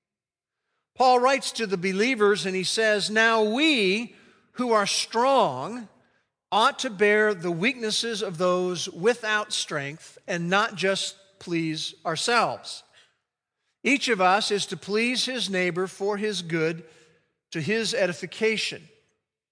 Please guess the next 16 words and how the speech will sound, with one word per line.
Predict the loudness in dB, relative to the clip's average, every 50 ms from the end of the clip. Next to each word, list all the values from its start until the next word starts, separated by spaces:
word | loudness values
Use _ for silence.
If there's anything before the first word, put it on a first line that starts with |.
| _ _ _ _ _ _ _ -20 -20
For | -20 -4 0 2 4 6 6 6 6 4 4 2 0 0 -2 -8 -20 -20 -20 _ _ _ _ _ _
even | -2 -2 0 0 -2 -4
Christ | -6 -4 -2 2 4 4 4 4 2 -2 -4 -4
did | -4 -4 -2
not | 0 0 0 -2 -4
please | -8 -6 -4 -2 -2 -2 -2 -4
himself, | -6 -6 -6 -4 -2 -2 -2 -2 -2 -4 -8 -16 -20 -20 -20 _ _ _ _ _ _ _ _
but | 0 2 4
as | 6 6 4 4 2
it | 0 0
is | 0 0 2
written, | 2 2 2 2 -2 -8 -10 -8
'The | -8 -8
reproaches | -8 -8 -4 0 2 2 2 0 -2 -6 -4 -4
of | -4 -2 0
those | 2 4 4 4 2 2 0 -2 -2 -4 -6